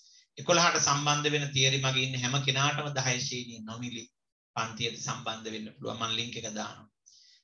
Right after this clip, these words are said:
අපේ දරුවන්ට ලැබෙන වරප්‍රසාද ආයේ කාටවත් ලැබෙන්නේ නැහැ. හරි. හරි. පරිස්සමෙන් ඉන්න, සතුටින් ඉන්න. රචනා පේපර් එක අනිවාර්යෙන්ම මම මග හරින්නේ ඉවර කරනවා ලබන සති වාලියල තියන්න.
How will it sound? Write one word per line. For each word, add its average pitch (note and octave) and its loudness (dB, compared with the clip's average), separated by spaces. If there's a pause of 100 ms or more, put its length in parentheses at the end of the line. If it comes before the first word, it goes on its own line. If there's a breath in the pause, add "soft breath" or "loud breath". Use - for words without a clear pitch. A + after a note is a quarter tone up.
(140)
අපේ C#3 4
දරුවන්ට C3+ 6
ලැබෙන B2 2
වරප්‍රසාද A#2 0
ආයේ G#2+ 0
කාටවත් G#2+ -4
ලැබෙන්නේ A2+ -8 (160)
නැහැ. - -18 (1000)
හරි. - -12 (600)
හරි. G#2 -14 (500)
පරිස්සමෙන් C3+ 0
ඉන්න, A#2 -10
සතුටින් - -4
ඉන්න. G#2+ -14 (280 loud breath)
රචනා F3+ 6
පේපර් E3 4
එක C#3+ 4
අනිවාර්යෙන්ම C#3 4
මම D3 -2
මග B2+ 0
හරින්නේ C3 2
ඉවර B2 -2
කරනවා A2+ -6
ලබන A2 -4
සති - -2
වාලියල D#3 6
තියන්න. - -12